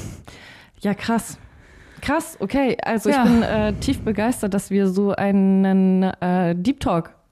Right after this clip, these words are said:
Speaker 1: noch
Speaker 2: Mhm.
Speaker 1: geführt haben
Speaker 2: True.
Speaker 1: bei unserem
Speaker 2: <laughs>
Speaker 1: Gemütszustand heute.
Speaker 2: Ich hab auch nicht gedacht, dass wir noch so eine talky Folge hinkriegen, ey.
Speaker 1: Überhaupt nicht. Ich bin, äh, sehr müde.
Speaker 2: Mhm.
Speaker 1: Aber ja, krass. Danke, danke für deine,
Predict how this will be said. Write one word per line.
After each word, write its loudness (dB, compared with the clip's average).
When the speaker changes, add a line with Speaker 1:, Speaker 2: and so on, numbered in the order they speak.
Speaker 1:
noch 6
Speaker 2:
Mhm. 6
Speaker 1:
geführt 6
haben 2
Speaker 2:
True. 4
Speaker 1:
bei -2
unserem 4
Speaker 2:
<laughs> -
Speaker 1:
Gemütszustand 2
heute. 0
Speaker 2:
Ich 2
hab -2
auch 2
nicht 4
gedacht, 0
dass -2
wir 0
noch 2
so 0
eine 2
talky 0
Folge 0
hinkriegen, 0
ey. 4
Speaker 1:
Überhaupt 0
nicht. 0
Ich -8
bin, 2
äh, 0
sehr 0
müde. 4
Speaker 2:
Mhm. 6
Speaker 1:
Aber 2
ja, -4
krass. -6
Danke, 0
danke -2
für -4
deine, 2